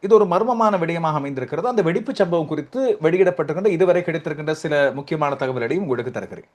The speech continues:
செய்திகளுக்கு செல்லும் போதே ஒரு முக்கியமான விடயத்தை உங்களுக்கு ஞாபகப்படுத்துகிறேன். உங்களுடைய கருத்துக்கள் எனக்கு உண்மையில் பல இடங்களில் ஊக்கத்தை தருகின்றன.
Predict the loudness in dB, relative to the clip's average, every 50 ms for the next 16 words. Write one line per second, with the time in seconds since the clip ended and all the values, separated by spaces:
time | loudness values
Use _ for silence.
0 | _ _ _ _ _ _ _ -20 -20 -20 -20 _ 6 6 6 6 6 2 2 0
1 | 0 -2 -2 -2 -2 -2 -4 -2 -2 0 -2 -2 -4 -4 -4 -2 0 0 -2 0
2 | 0 -2 -2 -2 -2 -4 -6 -6 -6 -6 -6 -4 -4 -4 -4 -4 -6 -6 -8 -6
3 | -4 -4 -4 -4 -4 -2 -2 -2 0 2 0 0 2 2 0 0 0 -2 -4 -4
4 | -2 -2 -2 -2 -4 -4 -8 -8 -6 -4 -4 -4 -2 -2 -2 0 2 2 2 2
5 | 2 0 0 0 0 0 0 -2 0 0 -2 -2 -2 -2 -4 -4 -2 -6 -6 -6
6 | -10 -12 -12